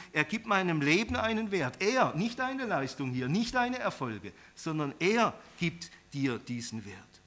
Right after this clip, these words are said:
Und das gilt für uns alle ganz genauso. So wie der Vater aus dem Himmel laut geredet hat über Jesus und gesagt hat, „Das ist mein geliebter Sohn“, so gilt es auch für uns.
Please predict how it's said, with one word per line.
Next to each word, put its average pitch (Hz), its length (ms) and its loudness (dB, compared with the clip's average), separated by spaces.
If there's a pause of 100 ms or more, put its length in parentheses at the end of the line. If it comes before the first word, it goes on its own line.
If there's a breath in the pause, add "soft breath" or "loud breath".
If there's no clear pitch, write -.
(560 soft breath)
Und 135 140 0
das 131 220 -2
gilt 165 160 -2
für 185 180 -2
uns 165 220 -2
alle 156 260 -2
ganz 156 300 -6
genauso. 156 680 -2
So 240 340 0
wie 233 140 0
der 190 160 4
Vater 202 480 6
aus 185 200 4
dem 160 180 2
Himmel 233 320 2 (280 loud breath)
laut 180 440 8
geredet 214 560 4
hat 202 180 4
über 175 220 2
Jesus 190 560 2 (200 loud breath)
und 180 140 2
gesagt 170 480 2
hat, 147 120 0 (120)
„Das 202 460 10
ist 220 400 2
mein 180 260 4
geliebter 151 580 0
Sohn“, 135 380 4 (260 loud breath)
so 180 460 4 (160 loud breath)
gilt 160 280 -2
es - 180 -8
auch 110 200 -8
für - 180 -14
uns. - 400 -20